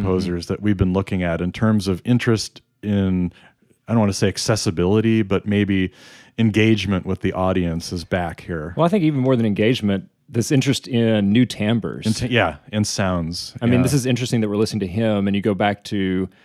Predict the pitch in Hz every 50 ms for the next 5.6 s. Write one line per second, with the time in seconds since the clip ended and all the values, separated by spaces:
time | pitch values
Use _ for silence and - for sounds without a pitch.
0 | _ _ _ _ - 113 101 92 _ _ _ - - 110 101 98 135 151 147 170
1 | 135 110 104 87 110 98 92 92 98 - 107 101 95 - 90 - - 190 208 -
2 | - - 90 - 95 90 90 90 92 98 - _ - - _ _ - 117 113 107
3 | 110 101 104 101 90 87 110 107 104 95 - - - - 131 131 117 98 85 78
4 | 80 90 98 104 98 - - - - - - - _ _ _ - - - - 110
5 | 110 107 104 101 98 - - 120 113 107 104 101